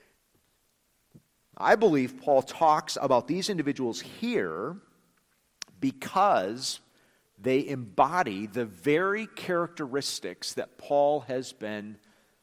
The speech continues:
teaching to the church in Philippi, the, the very things he's been writing about,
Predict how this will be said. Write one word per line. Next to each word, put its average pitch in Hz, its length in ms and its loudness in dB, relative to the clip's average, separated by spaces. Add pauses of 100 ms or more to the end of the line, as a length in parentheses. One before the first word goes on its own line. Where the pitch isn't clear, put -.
(1120)
teaching 104 600 -8
to 113 340 -6
the 104 100 -12
church - 560 -8
in 113 120 -12
Philippi, 92 640 -2
the, 95 320 -10
the 131 100 -2
very 180 220 6
things 196 300 0
he's 175 160 -2
been 165 200 -2
writing 185 360 4
about, 80 440 -6